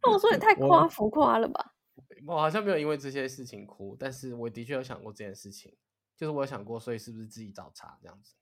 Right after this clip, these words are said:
Speaker 2: <laughs>
Speaker 1: 不，因为你，你换，你换位思考，虽然比较困难，但假设有一个西方文人，不管他是白人、黑人，有其他有色人种，他要来学习一个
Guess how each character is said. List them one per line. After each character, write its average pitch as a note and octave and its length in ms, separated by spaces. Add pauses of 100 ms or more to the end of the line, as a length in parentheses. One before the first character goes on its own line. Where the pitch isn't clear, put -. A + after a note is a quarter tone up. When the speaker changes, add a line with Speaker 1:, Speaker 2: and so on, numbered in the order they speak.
(380)
Speaker 2:
<laughs> - 280
Speaker 1:
不， F#4 80 (720)
因 F4+ 180
为 G#4 160
你， - 100 (460)
你 G#3+ 80
换， A3+ 380
你 F#3+ 180
换 A3+ 340
位 A3 140
思 F3+ 240
考， - 260
虽 - 160
然 A3 140
比 G3 100
较 G3+ 140
困 - 320
难， - 160
但 B3 160
假 G3+ 180
设 A#3+ 160
有 G3 140
一 F3 80
个 F#3+ 80
西 G3+ 340
方 F#3+ 300
文 - 320
人， E3+ 340 (360)
不 A#3 80
管 A3 120
他 G#3 120
是 G#3+ 80
白 F3 180
人、 E3+ 240
黑 G3 100
人， E3 320
有 - 140
其 - 140
他 F#3 160
有 E3+ 40
色 F#3 140
人 - 200
种， - 180
他 A3 100
要 G#3+ 60
来 G3 100
学 F#3+ 160
习 F3 160
一 F3 40
个 E3+ 120